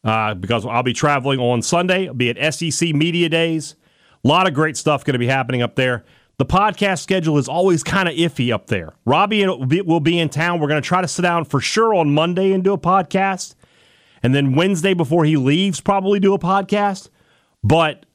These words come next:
Tuesday is gonna be really tough because that's Mississippi State's day, and we're gonna be both be busy with all the coaches and players coming in and trying to figure that out. So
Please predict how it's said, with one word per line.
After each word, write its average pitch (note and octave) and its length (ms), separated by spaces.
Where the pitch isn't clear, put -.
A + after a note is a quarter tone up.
Tuesday F#3+ 500
is C#3 100
gonna D3+ 100
be D3 80
really D3 240
tough D3 320
because B2 300
that's C3+ 180
Mississippi B2+ 460
State's B2+ 320
day, B2+ 320
and A#2+ 120
we're A#2+ 120
gonna B2 120
be A#2 80
both B2 280
be C3 80
busy A2+ 500
with C3+ 180
all C3 160
the B2+ 80
coaches A#2+ 360
and A#2 120
players B2 340
coming A#2 300
in A2 240
and G#2+ 100
trying A#2 200
to G#2 60
figure G#2+ 280
that G2 160
out. E2+ 200
So F#2+ 360